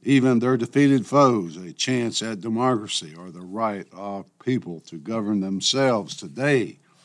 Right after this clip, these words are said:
we find ourselves in another battle, the greatest battle of our lifetimes, possibly of all time, according to Robert F. Kennedy Junior in his book,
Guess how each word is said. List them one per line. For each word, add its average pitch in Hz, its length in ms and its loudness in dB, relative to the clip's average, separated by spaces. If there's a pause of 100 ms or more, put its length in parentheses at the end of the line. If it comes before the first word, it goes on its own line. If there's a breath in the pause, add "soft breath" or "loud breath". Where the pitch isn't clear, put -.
(440 soft breath)
we 85 120 -16
find 113 320 -2
ourselves 117 460 2
in 135 140 4
another 127 440 6
battle, 80 440 -12
the 82 80 -20
greatest 117 560 -4
battle 113 320 -2
of 104 100 -4
our 113 180 -2
lifetimes, 101 840 -6
possibly 101 640 -4
of 85 160 -12
all 113 320 -2
time, 117 600 -4 (680 soft breath)
according 98 440 -4
to 104 160 -4
Robert 95 420 -6
F. 110 180 -6
Kennedy 120 460 -2
Junior 107 480 0
in 90 160 -8
his 98 260 -8
book, 113 460 -6